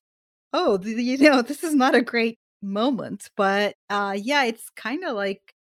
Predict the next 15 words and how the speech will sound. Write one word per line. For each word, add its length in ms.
pretty 200
much 300
everything 540
I've 240
ever 300
been 220
interested 720
in 160
has 320
kinda 300
merged 580
into 640
a 80
pandemic 840
year. 480